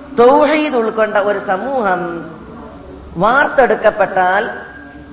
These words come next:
ഉപരിയിൽ നിന്ന് പടച്ച തമ്പുരാന്റെ ഔദാര്യമാണ് ഭരണം. പടച്ച തമ്പുരാനാണ് തംകീനിന്റെ ആള്, ആധിപത്യം നൽകുന്ന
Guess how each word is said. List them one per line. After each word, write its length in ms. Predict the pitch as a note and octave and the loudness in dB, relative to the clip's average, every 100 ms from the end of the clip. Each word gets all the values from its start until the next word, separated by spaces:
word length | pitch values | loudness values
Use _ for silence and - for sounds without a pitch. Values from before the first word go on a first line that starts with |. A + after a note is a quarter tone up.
| - - - - | -18 -18 -12 -4
ഉപരിയിൽ 460 | A#3 D4+ D4+ C#4+ C4 | 4 6 6 4 -2
നിന്ന് 200 | A#3+ A#3+ | -4 -2
പടച്ച 300 | A3 G#3 C4+ | 0 0 0
തമ്പുരാന്റെ 540 | B3+ A3+ A3+ G#3 G3+ | -2 0 0 2 2
ഔദാര്യമാണ് 760 | F#3 F#3 A3 A3+ G3+ F#3 F#3 G3 | 2 2 2 2 0 -2 -2 0
ഭരണം. 420 | F3 F3 F3+ F3 - - - - C#3+ D#3+ F3+ B3 A#3+ - - - A#3 A#3 - - - A3 C#4+ C#4+ - - - - - - | 2 2 0 -4 -10 -18 -18 -16 -16 -16 -16 -16 -18 -18 -18 -18 -16 -16 -16 -16 -16 -16 -14 -12 -12 -12 -12 -12 -12 -6
പടച്ച 320 | - A3+ - | -2 -2 0
തമ്പുരാനാണ് 760 | D4 C4 A#3 A#3 G#3+ G3 F#3+ G#3 B3 - | -2 -2 -2 -2 -2 -2 -2 -4 -4 -4
തംകീനിന്റെ 760 | - G#3 A3+ - B3 A#3+ G#3+ F3+ | 0 0 -2 -6 -4 -4 0 2
ആള്, 220 | D#3+ D3 - F3 | 2 -2 -4 -2
ആധിപത്യം 580 | G#3 A#3+ B3 G3 F#3 E3+ | 0 0 0 -4 -4 -4
നൽകുന്ന 360 | E3 D#3+ G3 | -4 -4 -4